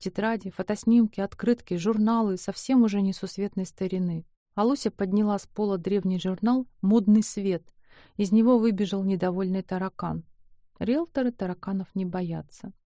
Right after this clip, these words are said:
"Модные осенние и зимние шляпы делаются из плюша", читала Алуся вслух, пока Лангепас паковал журналы стопками.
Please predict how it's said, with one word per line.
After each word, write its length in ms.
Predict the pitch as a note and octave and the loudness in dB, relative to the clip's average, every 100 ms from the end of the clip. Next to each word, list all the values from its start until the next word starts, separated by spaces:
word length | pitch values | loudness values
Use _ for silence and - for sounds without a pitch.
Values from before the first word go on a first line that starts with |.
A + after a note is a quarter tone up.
| _ _ _ - | _ _ _ 2
"Модные 440 | A3+ B3+ A#3 A3 | 4 8 8 6
осенние 500 | A3 - B3 A3+ A3 | 4 6 6 8 6
и 40 | G#3 | 6
зимние 400 | A3 A3 G#3 G3 | 6 6 6 2
шляпы 380 | - D4 - | 0 -2 0
делаются 520 | F3+ A3 B3 A#3+ - A#3+ | 0 2 4 2 2 0
из 120 | A#3 | 0
плюша", 600 | - G#3 G3 - E3+ D#3 - _ _ - | -2 0 0 -2 -8 -8 -12 _ _ -10
читала 500 | G#3+ A3+ G#3 G3 F#3+ | -4 0 2 2 2
Алуся 360 | G3+ G3+ F#3+ | 0 0 -4
вслух, 300 | - B3 C#4+ | -4 -4 -2
пока 280 | - - G#3+ | -4 -2 0
Лангепас 560 | G#3 G3 F#3 - A3+ - | 2 0 0 -2 -6 -4
паковал 540 | G3+ - F#3+ G3 G3+ | -10 -6 -4 -4 -4
журналы 460 | F#3+ F3+ F3+ F3+ F3+ | -4 -2 -2 -2 -6
стопками. 680 | - F3 D3 - E3 E3 | -6 -8 -8 -8 -8 -8